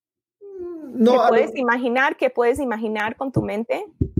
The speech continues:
Speaker 1: O a veces alguien es el que te lo dice o te da la noticia o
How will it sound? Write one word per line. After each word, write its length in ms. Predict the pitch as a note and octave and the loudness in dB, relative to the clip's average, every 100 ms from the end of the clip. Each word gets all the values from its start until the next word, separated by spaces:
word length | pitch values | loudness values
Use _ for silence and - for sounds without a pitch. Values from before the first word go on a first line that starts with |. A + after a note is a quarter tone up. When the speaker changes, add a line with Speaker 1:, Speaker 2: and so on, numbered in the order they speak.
| - _ - - - _ _ _ _ _ | -6 _ -14 -14 -14 _ _ _ _ _
Speaker 1:
O 140 | - G3+ | 2 4
a 40 | |
veces 480 | G3+ A3 A#3+ - - | 6 4 0 -6 -8
alguien 460 | A3+ B3 G#3 F#3+ F3+ | 2 2 2 0 0
es 120 | F3+ | -2
el 100 | F3+ | -4
que 80 | - | -6
te 140 | - | -8
lo 580 | D#3 D#3 D3+ D3 D3 D3 | -4 -2 -2 -2 -4 -6
dice 400 | D3 G3 F#3 G#3 | -4 -4 2 2
o 80 | G3 | 2
te 140 | G3 | 0
da 100 | D3 | 0
la 140 | E3+ E3+ | 0 0
noticia 800 | D3+ C#3+ G3 F#3+ G#3 G3+ G3+ F3+ | -4 -4 -2 2 4 4 4 4
o 360 | D3 C#3 - | 0 -6 -12